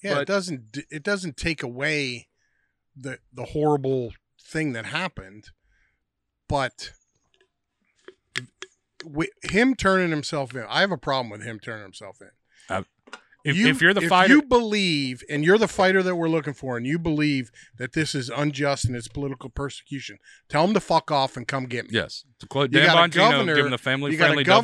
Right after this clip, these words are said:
Speaker 1: governor
Speaker 3: mitt
Speaker 1: that
Speaker 3: there.
Speaker 2: Well,
Speaker 1: said
Speaker 2: it's just
Speaker 1: he
Speaker 2: like,
Speaker 1: isn't gonna play the game.
Speaker 2: we've
Speaker 3: Yeah.
Speaker 2: got a local situation where, and it's not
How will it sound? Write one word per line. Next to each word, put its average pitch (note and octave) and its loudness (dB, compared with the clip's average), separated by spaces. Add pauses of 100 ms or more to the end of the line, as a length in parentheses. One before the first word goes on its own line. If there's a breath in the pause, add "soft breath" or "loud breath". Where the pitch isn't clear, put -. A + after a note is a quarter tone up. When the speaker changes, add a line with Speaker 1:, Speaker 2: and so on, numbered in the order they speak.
Speaker 1:
governor G#3+ 4
Speaker 3:
mitt E3 0
Speaker 1:
that E3+ 2
Speaker 3:
there. A3+ 6
Speaker 2:
Well, G#3+ 2
Speaker 1:
said A3 6
Speaker 2:
it's E3 4
just D3+ 0
Speaker 1:
he F3 4
Speaker 2:
like, G3 6
Speaker 1:
isn't F3+ 0
gonna F#3 2
play G3 2
the G3+ -2
game. F3 -4
Speaker 2:
we've F3+ 2 (140)
Speaker 3:
Yeah. G3 8
Speaker 2:
got E3+ 2
a D3+ 0
local F3 0
situation B2 -6
where, B2+ -4
and B2 -6
it's C3 -8
not A#2+ -6